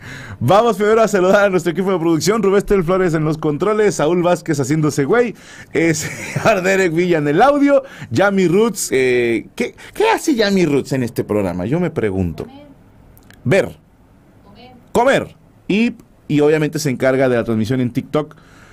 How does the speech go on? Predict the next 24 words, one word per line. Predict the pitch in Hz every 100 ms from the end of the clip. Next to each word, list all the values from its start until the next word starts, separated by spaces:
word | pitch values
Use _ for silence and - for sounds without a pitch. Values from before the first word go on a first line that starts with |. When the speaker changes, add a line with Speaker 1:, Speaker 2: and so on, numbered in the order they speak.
| - -
Speaker 1:
Porque | 110 95
al | 95 123
rato | 131 135 131
van | 131
a |
llegar | 127 113 117
los | 120 110
que | 113
dicen, | 107 101 101 98
"Vengo | 185 269
de | 180
TikTok", | 233 220 254 - -
¿no? | 127 160 202
Y |
que | 104 98 95
ya | 110
para | - 113
el | 101
doscientos | 101 107 180 196 185
veinticuatro | 143 120 127 104 147 160 156 139
pierde | 139 127 127
tantito | 110 107 107 127 - 117
la | 98
gracia, | 95 101 - 101